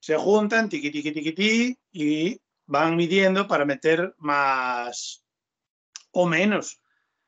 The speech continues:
Lo normal es que, efectivamente, si estás para, en campañas superiores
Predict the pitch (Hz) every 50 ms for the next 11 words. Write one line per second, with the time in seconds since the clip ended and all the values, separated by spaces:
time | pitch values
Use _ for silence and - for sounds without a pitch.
0 | _ _ _ - 151 160 165 160 165 185 190 202 220 196 - - 185 170 165 -
1 | 160 160 165 180 165 165 175 175 170 151 - 139 131 - 165 151 135 - - 165
2 | 165 - - 180 170 180 180 175 175 170 170 170 165 165 170 170 175 160 156 165
3 | 165 165 165 156 147 - 160 156 151 170 170 175 175 151 165 170 - 175 170 185
4 | 190 190 196 202 196 180 - - _